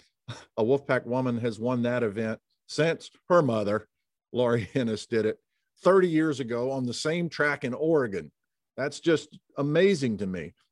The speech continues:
You look at swimming and diving, there were, uh, you know, relay teams winning national championships. Five individuals brought home national championships, either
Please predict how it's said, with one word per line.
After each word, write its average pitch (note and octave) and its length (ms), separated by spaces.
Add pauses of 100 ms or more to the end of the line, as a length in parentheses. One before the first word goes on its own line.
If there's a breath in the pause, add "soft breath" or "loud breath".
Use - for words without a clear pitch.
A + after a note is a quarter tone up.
You A#2+ 120
look D#3 160
at D3+ 100
swimming F#3 440
and D3 120
diving, C#3+ 460
there C3 140
were, B2 240 (460 soft breath)
uh, G#2 300 (220)
you A#2+ 120
know, G2 240 (460)
relay F#3 400
teams C3+ 380
winning B2+ 280
national A#2+ 380
championships. G#2 720
Five E3+ 320
individuals C#3+ 800
brought A#2+ 320
home B2+ 300
national A#2+ 440
championships, A#2 720
either A#2+ 320